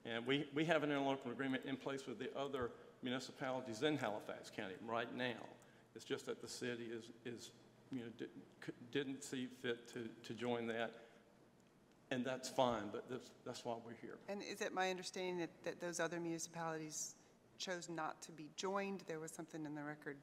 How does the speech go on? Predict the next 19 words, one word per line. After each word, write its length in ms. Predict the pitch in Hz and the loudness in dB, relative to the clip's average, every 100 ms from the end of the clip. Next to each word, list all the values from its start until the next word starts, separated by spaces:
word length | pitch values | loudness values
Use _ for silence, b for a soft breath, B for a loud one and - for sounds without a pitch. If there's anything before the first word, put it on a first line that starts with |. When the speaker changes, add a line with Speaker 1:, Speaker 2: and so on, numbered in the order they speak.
| - - | -12 -12
Speaker 2:
regarding 380 | 151 147 143 135 | -8 -6 -6 -6
that. 180 | - - - - - - - - - - | -6 -8 -14 -20 -10 -4 -4 -6 -10 4
Speaker 1:
When, 180 | 185 170 - - | 6 6 2 4
when 320 | 170 165 156 127 | 12 12 12 8
the 80 | |
declaratory 680 | 143 131 - 180 185 175 165 | 4 2 2 6 6 8 8
judgment 540 | 143 131 143 143 139 139 | 8 4 4 8 8 8
action 340 | 135 147 143 127 | 8 8 6 4
was 120 | 120 | 4
filed 400 | 135 131 135 123 | 6 10 10 8
and 120 | 120 | 2
we 160 | 123 143 | 2 2
filed 520 | - 120 120 117 113 | 4 4 4 2 2
our 340 | 113 120 120 117 - | 2 6 6 2 2
counterclaim 520 | 151 131 - 123 123 | 2 2 0 0 0
for 100 | 120 | -2
declaratory 640 | 113 - 131 120 117 117 113 | -6 0 4 4 2 -2 -2
judgment, 540 | 120 120 117 120 117 123 | -2 -2 -2 -6 -4 0
there, 300 | 127 123 | 4 4